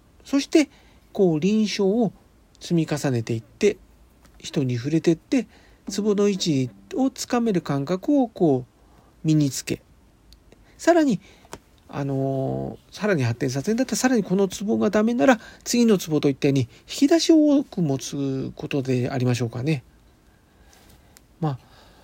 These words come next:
どの世界もそうなんでしょうが、この、うん、ツボというのには、こう、正解というのが一つではなく、また、この人には正解でも、別の人に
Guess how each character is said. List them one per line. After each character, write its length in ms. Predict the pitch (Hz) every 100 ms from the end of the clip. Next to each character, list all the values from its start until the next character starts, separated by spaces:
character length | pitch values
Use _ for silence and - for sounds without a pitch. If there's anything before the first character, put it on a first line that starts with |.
| _ _
ど 140 | 151 208
の 120 | 220
世 160 | 185
界 280 | 220 233 208
も 280 | 185 156 143
そ 160 | 131 190
う 40 |
な 120 | 170
ん 60 | 139
で 100 | 131
し 100 | 135
ょ 60 |
う 60 | 127
が、 200 | 151 139
こ 180 | - 160
の、 220 | 170 - - _ _
う 40 |
ん、 360 | 139 135 131 131
ツ 140 | - 175
ボ 140 | 240
と 100 | 262
い 120 | 269
う 40 | 254
の 140 | 226
に 120 | 156
は、 120 | 131
こ 340 | 120 127 127 -
う、 380 | _ _ _ -
正 220 | - 302
解 200 | 330 311
と 60 | 294
い 60 |
う 20 |
の 120 | 262 160
が 120 | 120
一 200 | - 165
つ 120 | 151
で 80 | 131
は 60 |
な 160 | 123 127
く、 340 | - 165 123 - _ _ _ - - -
ま 100 | 269
た、 120 | 233 - - _
こ 120 | -
の 120 | 330
人 200 | 392 -
に 100 | 294
は 60 | 170
正 260 | - 151 135
解 200 | 143 131
で 80 |
も、 180 | 160 190 - - _ _ _
別 260 | 156 214 320
の 120 | 302
人 200 | - 311
に 320 | 254 202 175